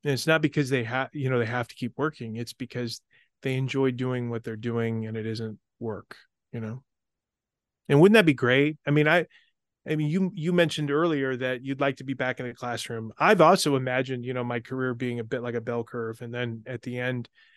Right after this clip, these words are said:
going back and teaching and coaching again. Uh, I,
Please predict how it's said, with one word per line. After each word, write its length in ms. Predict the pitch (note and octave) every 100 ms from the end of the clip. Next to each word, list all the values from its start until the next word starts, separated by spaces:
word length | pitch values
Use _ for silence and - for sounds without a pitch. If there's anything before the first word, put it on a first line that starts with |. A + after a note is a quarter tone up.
| _ _ -
going 220 | C3+ C3
back 260 | C3 B2+
and 80 | B2
teaching 340 | A2 B2 A#2+ A#2+
and 100 | A2
coaching 360 | D3 E3+ - B2+
again. 340 | B2 A#2+ A#2 _ _ - _ _ _ _ _ _
Uh, 280 | C#3 C3 B2 - _ _ _
I, 120 | -